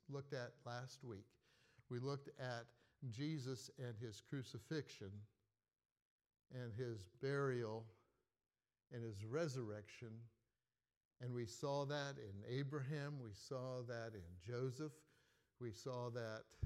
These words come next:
in, uh, Moses, who ha-,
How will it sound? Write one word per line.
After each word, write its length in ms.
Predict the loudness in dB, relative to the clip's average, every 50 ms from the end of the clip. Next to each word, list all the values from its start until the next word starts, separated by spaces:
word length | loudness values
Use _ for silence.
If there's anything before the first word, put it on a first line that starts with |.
| 2 2 -2 -6 -4
in, 460 | -2 0 0 0 0 0 -2 -4 -6 -8 -14 -20 _ _ _ _ _ -10
uh, 320 | -8 -6 -6 -4 -6 -6 -8 -10 -12 -16 _ _ _ _ 0
Moses, 800 | 2 4 6 6 4 4 2 0 -2 -2 -4 -8 -10 -12 -14 -16 -8 -4
who 300 | -2 0 0 0 -2 -4 -6 -12 -20 -20 _ -20 _ -10
ha-, 340 | -8 -8 -6 -6 -6 -6